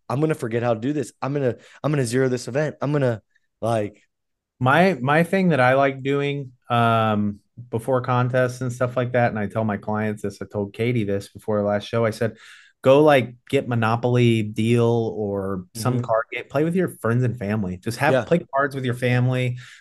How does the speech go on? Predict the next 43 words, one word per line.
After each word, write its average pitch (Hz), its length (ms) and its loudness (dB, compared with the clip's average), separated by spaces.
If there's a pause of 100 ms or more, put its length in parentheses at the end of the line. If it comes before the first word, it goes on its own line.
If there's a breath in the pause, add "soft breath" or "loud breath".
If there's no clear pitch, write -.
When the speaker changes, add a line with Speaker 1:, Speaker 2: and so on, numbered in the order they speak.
Speaker 2:
Go 131 140 2
for 147 180 0
long 127 300 2
walks 117 340 0
with 120 100 -4
your 101 100 -6
pets." - 640 -2
Like, 110 300 0 (480 soft breath)
that's 170 300 2
the, 135 440 6 (880)
I 147 200 2
always, 175 360 6
like, 127 200 2
I'm 151 140 -2
a 143 40 -2
dopamine 131 600 -4
guy. 147 480 2
So 127 180 0
it's, 123 140 4
like, 123 160 2
anything 147 400 -2
that 127 80 0
I 117 80 2
can 127 160 -4
get, 123 120 2
like, 123 180 0
those, 117 300 -2 (240 soft breath)
like, 113 240 -4
dopamine 143 640 -2
hits 165 500 0
of, 120 200 -6
like, 107 380 0
feeling 131 520 -2
good, 123 360 2
that's, 110 180 -2
like, 113 180 -2
very 110 220 0
low 107 240 2
impact 117 400 0
on 113 80 0
Speaker 1:
Yes. 107 180 -2
Speaker 2:
the 113 120 -4
C 107 100 -12